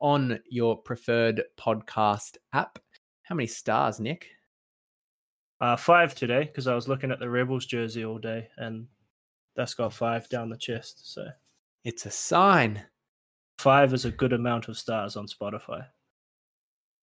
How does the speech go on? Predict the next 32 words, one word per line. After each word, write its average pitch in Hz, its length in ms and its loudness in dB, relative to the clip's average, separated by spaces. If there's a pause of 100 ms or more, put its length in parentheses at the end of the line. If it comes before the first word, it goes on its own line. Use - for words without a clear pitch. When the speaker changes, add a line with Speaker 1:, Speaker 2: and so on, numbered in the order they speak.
(360)
Speaker 1:
Yeah, 110 140 -6
I 120 40 -2
don't 185 160 2
think - 160 -4
you 104 80 -6
can 104 120 -10
get 104 160 -2
any 104 160 -4
more, 185 400 4
to - 80 -8
be 107 400 -2
frankly 107 360 0
honest 156 220 0
with 110 180 -2
you. 143 180 0 (480)
Speaker 2:
Fuck, - 260 -6
what 151 100 2
have 165 100 2
we 175 100 6
been 175 120 4
talking 131 320 4
about 120 240 2
all 117 100 0
this 113 160 -6
time 113 220 -4
then? 101 120 -2 (320)
Speaker 1:
<laughs> - 280 -20
Twos, 117 720 4 (480)
threes, 117 680 4 (440)
Speaker 2:
<laughs> 285 80 2 (400)
Speaker 1:
<laughs> 135 400 -2 (400)
hundreds. 131 960 2